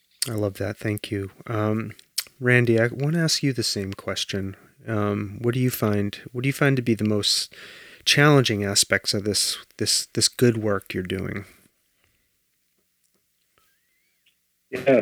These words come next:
Speaker 2: so, um, like Alyssa mentioned briefly, I also work as a, uh,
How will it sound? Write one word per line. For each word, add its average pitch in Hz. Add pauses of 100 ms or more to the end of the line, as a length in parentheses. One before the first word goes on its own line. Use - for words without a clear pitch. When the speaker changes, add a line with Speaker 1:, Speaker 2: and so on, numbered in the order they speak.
(160)
Speaker 2:
so, 110 (260)
um, 104 (100)
like 123
Alyssa 113
mentioned 110
briefly, 107
I 98
also 104
work 104
as 98
a, 92
uh, 90